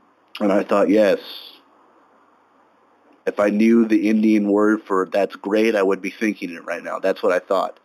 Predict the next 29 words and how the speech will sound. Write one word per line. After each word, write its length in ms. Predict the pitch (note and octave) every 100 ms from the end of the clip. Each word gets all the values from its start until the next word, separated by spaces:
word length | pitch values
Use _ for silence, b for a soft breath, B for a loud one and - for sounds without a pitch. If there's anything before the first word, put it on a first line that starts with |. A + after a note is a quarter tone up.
| _
But 100 | -
I 80 | G#2
didn't. 400 | A#2 C3 E2+ - _ _ _ _ _ _ _ _ _ _ _ _ _ -
And 120 | F#2
I 60 | F2
took 280 | C#3 C#3
her 60 | B2+
number 340 | G#2+ G#2+ G2+
and 80 | G2
I 80 | F#2
called 380 | - A2+ A2 G2
it 160 | E2+ - -
yesterday. 680 | F#2+ F#2+ - - - - - _ _ _ _ _ -
And 120 | G2
not 280 | A2+ C#3 C#3+
only 640 | A#2+ C3 B2+ G2+ F2 F#2 - _ _ _ _ _ _ _ _ _
was 180 | A2 A2+
it 120 | A2
not 280 | G#2+ A2+ A#2
her 160 | G2 G#2+
number, 500 | G2+ F#2+ F2+ - - _ _ _ _ _ _ _ _ _ _ _ _
it 140 | A#2 B2
was 200 | A#2+ G#2+
the 100 | G#2+
person 720 | - C3+ C#3+ C#3 B2+ C#3 - _ _ _ _ _ _ -
who 100 | A#2
was 180 | A#2 G#2+
not 280 | A#2 B2+ B2+
her, 440 | A#2+ B2 G#2 G2